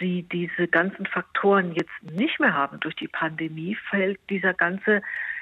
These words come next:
Schutzmechanismus weg. Und Sie sind sicherlich darüber informiert, dass Isolation auch, ähm, als Foltermethode genutzt worden ist.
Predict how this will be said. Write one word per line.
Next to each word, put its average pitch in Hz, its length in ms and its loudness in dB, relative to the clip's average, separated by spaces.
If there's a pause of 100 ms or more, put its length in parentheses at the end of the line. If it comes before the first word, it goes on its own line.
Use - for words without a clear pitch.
(120)
Schutzmechanismus 202 1900 4
weg. 190 400 4 (720)
Und 190 400 2
Sie 185 160 -4
sind 185 320 -2
sicherlich 190 380 2
darüber 185 260 4
informiert, 185 680 2
dass 185 100 4 (240)
Isolation 208 1120 2 (600)
auch, 180 680 2
ähm, 175 520 0 (200)
als 180 260 2
Foltermethode 180 760 4
genutzt - 580 -6
worden 131 400 -2
ist. - 340 -8